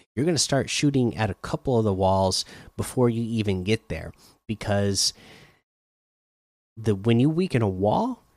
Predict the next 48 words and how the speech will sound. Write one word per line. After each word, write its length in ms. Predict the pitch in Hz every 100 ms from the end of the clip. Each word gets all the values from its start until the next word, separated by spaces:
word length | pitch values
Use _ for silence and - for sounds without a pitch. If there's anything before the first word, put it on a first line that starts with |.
| _
you 80 | 113
can 160 | - 107
start 260 | - 110
to 80 | 95
see 260 | 87 - 139
through 280 | - 85 80
it, 60 |
right? 300 | 82 110 165 _ _ _ _
And 220 | 95 92
that 180 | 117 156
makes 220 | 151 139
it 100 | 113 107
that 140 | 147
much 240 | 165 - -
easier 560 | 185 190 139 117 113 - - - -
to 360 | - 98 95 - _
tell 300 | - 156 151
what 180 | 120 120
your 180 | 113 110
opponent 400 | 104 123 117 104
is 160 | 98 101
going 280 | 101 98 95
to 80 |
do 260 | 90 123 - - -
instead 320 | 95 101 113
of 100 | 104
just 200 | 95 95
trying 280 | - 107 92
to 60 | 90
guess. 320 | 101 92 -
You 40 |
could 140 | 95 107
see 200 | - 135
them 160 | 127
moving 280 | 120 120 120
around 460 | 110 107 107 113 -
in 440 | 101 104 107 110 104
their 200 | 104 101
box 500 | - 95 101 - 92
and 220 | 87 85
where 200 | 92 110
they 120 | 104
are, 360 | 95 101 107 - - - - - - -
uh, 220 | 82 87
in 200 | 101 104
the 80 | 95
box 400 | 90 90 - -
re-, 120 | 85